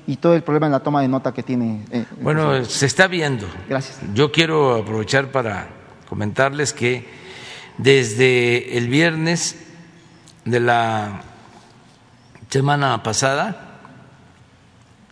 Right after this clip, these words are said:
Speaker 2: están, eh, la secretaria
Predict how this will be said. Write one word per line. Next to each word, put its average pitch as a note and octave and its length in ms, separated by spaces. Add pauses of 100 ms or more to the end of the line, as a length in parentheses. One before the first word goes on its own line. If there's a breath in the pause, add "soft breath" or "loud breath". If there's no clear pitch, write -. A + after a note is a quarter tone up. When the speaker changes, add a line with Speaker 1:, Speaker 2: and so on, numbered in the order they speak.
(720)
Speaker 2:
están, C3+ 640 (480)
eh, F#2+ 840
la G#2 100
secretaria D3 800